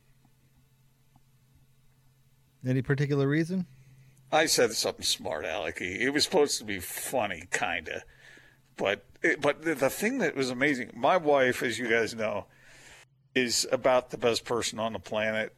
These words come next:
Speaker 2: Uh, how else could anybody put up with me? Right? But I, I said some snide remark last night in front of everybody, and she, she flipped me the bird.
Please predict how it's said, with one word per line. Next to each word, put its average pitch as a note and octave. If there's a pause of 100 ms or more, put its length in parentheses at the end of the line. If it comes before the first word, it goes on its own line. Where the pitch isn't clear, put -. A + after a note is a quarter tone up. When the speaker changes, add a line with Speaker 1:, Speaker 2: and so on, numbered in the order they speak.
Speaker 2:
Uh, A2+
how B2
else G#2+
could G#2+
anybody G#2
put G#2+
up G#2
with F2
me? A2+ (1040)
Right? A#2+ (1800)
But A#2+
I, C#3+
I C3
said C3+
some B2
snide C3
remark B2
last G#2+
night G#2+
in G#2
front B2+
of A2
everybody, G#2
and G#2
she, B2 (200)
she -
flipped D3
me D3
the C3+
bird. B2